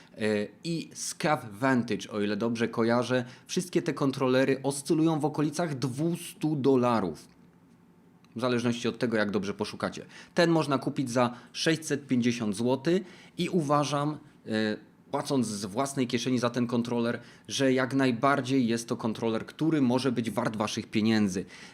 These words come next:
Nie zauważyłem na nim żadnego driftu, nie zauważyłem na nim żadnego input lagu, nie zauważyłem żadnych problemów związanych z działaniem mechanicznym,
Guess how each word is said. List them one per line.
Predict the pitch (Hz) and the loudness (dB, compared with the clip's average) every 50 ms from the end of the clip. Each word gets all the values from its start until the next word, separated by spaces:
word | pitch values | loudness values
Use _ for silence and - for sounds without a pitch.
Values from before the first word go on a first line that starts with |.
| - | -2
Nie | 107 123 147 156 | 2 4 4 4
zauważyłem | 139 160 160 147 147 151 143 151 160 151 147 143 | 4 2 2 4 4 4 4 4 2 2 2 2
na | 143 143 | 2 2
nim | 147 143 139 | 2 2 2
żadnego | 127 135 123 120 135 135 127 131 | 2 0 0 0 0 2 2 2
driftu, | 120 113 135 139 143 139 - - 98 92 | 0 2 2 2 2 2 0 -4 -6 -2
nie | 98 104 | -2 -2
zauważyłem | 101 127 127 127 127 139 131 147 156 143 | 0 0 0 0 0 0 0 0 0 0
na | 139 139 | 0 2
nim | 143 147 139 135 | 2 2 2 2
żadnego | 139 127 120 135 139 131 139 - | 2 0 0 2 2 2 0 0
input | - 143 135 131 - 135 123 | 2 0 0 2 2 2 4
lagu, | 135 139 135 117 95 101 92 95 - - - - | 4 4 4 2 0 -2 -4 -6 -8 -12 -2 0
nie | 123 127 | 0 2
zauważyłem | 131 135 139 131 147 151 143 170 165 160 139 | 2 2 2 2 2 0 2 0 0 2 0
żadnych | 117 - 139 139 165 165 180 185 175 | 0 2 2 2 2 4 2 2 2
problemów | 180 - 160 143 127 139 139 147 147 139 123 | 2 2 2 2 4 4 2 2 0 0 0
związanych | 135 131 127 123 135 131 139 135 123 123 | 0 0 0 0 0 2 2 2 0 0
z | 117 110 | -4 -4
działaniem | 107 131 123 127 135 139 135 123 117 110 | -2 0 0 2 2 2 2 4 4 4
mechanicznym, | 113 123 151 - 170 165 156 135 123 123 - - 127 127 131 | 4 2 2 2 0 2 2 2 2 0 0 0 0 0 0